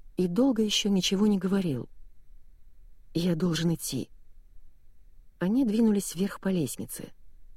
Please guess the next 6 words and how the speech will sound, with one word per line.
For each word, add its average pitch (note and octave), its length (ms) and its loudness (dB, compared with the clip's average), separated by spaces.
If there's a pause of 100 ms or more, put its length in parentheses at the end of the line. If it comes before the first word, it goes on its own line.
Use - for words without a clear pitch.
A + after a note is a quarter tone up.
(300)
Руби F3+ 300 4
шла D#3+ 240 0
впереди E3 440 0
на C3+ 140 4
несколько C#3+ 420 0
шагов, E3 480 2